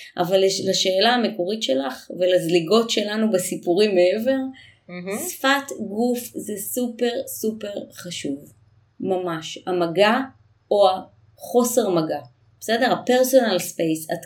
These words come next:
Speaker 1: כמה מותר לי להתקרב, לא רק בשאלות שאני שואלת, אלא גם במרחב הפיזי לבן אדם האחר.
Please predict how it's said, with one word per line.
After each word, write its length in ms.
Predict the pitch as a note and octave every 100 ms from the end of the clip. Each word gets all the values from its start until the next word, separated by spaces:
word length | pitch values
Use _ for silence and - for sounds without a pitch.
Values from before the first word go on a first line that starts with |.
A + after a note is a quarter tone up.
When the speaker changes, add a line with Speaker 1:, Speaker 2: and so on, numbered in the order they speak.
| -
Speaker 1:
כמה 340 | A3 B3+ D4+ D#4 - _ -
מותר 440 | F3+ E3+ A3+ G#3+
לי 160 | A#3 B3+
להתקרב, 720 | A3 F#3+ F3+ - F3+ E3+ A3+ A#3+
לא 100 | A3
רק 200 | B3+ C4+ C4
בשאלות 500 | B3 G#3 F#3+ F#3 F3+
שאני 280 | G3 F#3+
שואלת, 420 | F3 F#3 F#3+ A#3+ A#3
אלא 180 | F3+
גם 200 | E3+ F3
במרחב 520 | F3 F3 F3 F3 G#3+ A3+
הפיזי 720 | A3 - - B3+ B3+ F3+ D#3 - _ _ _ _ _ -
לבן 320 | F3 E3 F3
אדם 320 | F3 F3 E3+
האחר. 380 | E3 D#3 D#3 D3